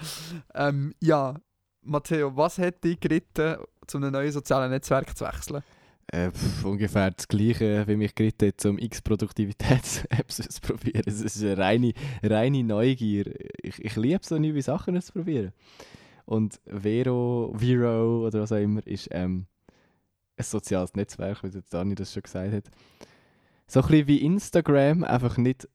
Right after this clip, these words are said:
Speaker 2: nur für Bilder, sondern auch für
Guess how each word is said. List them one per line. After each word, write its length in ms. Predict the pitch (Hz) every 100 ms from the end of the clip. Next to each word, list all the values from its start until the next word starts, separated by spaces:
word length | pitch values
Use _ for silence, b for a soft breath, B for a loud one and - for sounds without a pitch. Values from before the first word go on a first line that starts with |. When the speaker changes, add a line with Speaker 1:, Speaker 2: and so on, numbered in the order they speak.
| _ -
Speaker 2:
nur 320 | 120 120 123
für 140 | -
Bilder, 560 | 98 110 135 170 175 170 - _ _ _ -
sondern 500 | - 113 113 113 107
auch 260 | - 92 87 87 -
für 180 | -